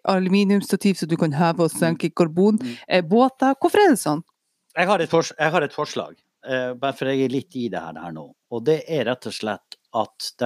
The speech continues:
Speaker 2: har sagt at det skal være lav utlånsrente i flere år fremover. Altså,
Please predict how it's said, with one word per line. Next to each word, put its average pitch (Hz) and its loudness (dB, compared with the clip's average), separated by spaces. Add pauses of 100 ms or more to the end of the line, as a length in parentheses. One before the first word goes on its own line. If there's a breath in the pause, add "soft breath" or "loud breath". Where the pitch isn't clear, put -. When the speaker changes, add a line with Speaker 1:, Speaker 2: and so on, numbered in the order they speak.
Speaker 2:
har 113 -2
sagt - -8
at 104 -18
det 107 -8
skal - -6
være 107 -2 (380)
lav 110 0 (300)
utlånsrente 113 -4
i 113 -12
flere 113 -2
år 85 -6
fremover. - -18 (800)
Altså, 117 -4